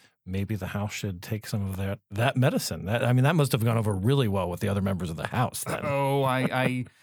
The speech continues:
Speaker 2: I couldn't really see Billy Long from where I was sitting,
Speaker 1: This is
Speaker 2: but
Speaker 1: the
Speaker 2: Billy
Speaker 1: Republican
Speaker 2: Long
Speaker 1: from
Speaker 2: was
Speaker 1: Missouri. <laughs>
Speaker 2: the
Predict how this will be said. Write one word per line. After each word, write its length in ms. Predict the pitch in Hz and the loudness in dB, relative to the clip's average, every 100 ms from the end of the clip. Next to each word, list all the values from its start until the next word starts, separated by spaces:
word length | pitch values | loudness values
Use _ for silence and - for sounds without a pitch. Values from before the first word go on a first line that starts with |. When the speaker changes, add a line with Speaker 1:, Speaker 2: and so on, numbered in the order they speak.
| _ - | _ 0
Speaker 2:
I 120 | 151 | 0
couldn't 360 | 139 214 202 160 | 2 0 0 0
really 300 | 156 170 151 | 0 2 0
see 240 | - 160 | 0 -2
Billy 320 | 147 156 156 | 0 0 2
Long 480 | 151 143 139 151 160 | 2 2 2 2 -2
from 220 | - 147 | -2 -2
where 180 | 147 143 | 0 2
I 100 | 139 | 2
was 240 | 143 143 - | 2 0 -2
sitting, 400 | 156 156 160 151 | -2 -2 0 0
Speaker 1:
This 80 | |
is 60 | 110 | 2
Speaker 2:
but 60 | 113 | 2
Speaker 1:
the 40 | |
Speaker 2:
Billy 160 | 165 175 | 4 4
Speaker 1:
Republican 160 | 160 | 4
Speaker 2:
Long 220 | 156 156 160 | 4 4 4
Speaker 1:
from 140 | 120 | 4
Speaker 2:
was 180 | 113 113 | 4 2
Speaker 1:
Missouri. 340 | 113 113 120 | 2 2 2
<laughs> 40 | |
Speaker 2:
the 80 | - | 2